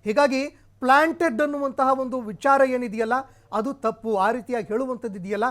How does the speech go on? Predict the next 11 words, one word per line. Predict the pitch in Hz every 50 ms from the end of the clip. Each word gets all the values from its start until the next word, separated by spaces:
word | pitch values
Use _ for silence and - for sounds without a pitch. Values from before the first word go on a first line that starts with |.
| - - - _ - 233
ಅದು | 269 320 339
ಸರಿಯಲ್ಲ | 339 - 262 254 285 302 311 302 294 269 214 - _ _ _ _ _ _ _ -
ಅಂತಹ | 214 240 233 240 269 254 247 240
ಒಂದು | 247 220 247 233
ವಾದ, | 233 226 233 - - 185
ವಾದವನ್ನ | 220 226 233 233 233 240 233 226
ಮಂಡನೆ | 220 196 202 214 226 226 240 233
ಮಾಡಿದ್ದಾರೆ. | 233 233 226 233 226 233 240 269 269 - _ _ _ _ -
ಇನ್ನು | 277 294 311 294 -
ಅದೇ | 196 208 233 277 330 359
ರೀತಿ | 339 311 233 - 247 254 269 320 -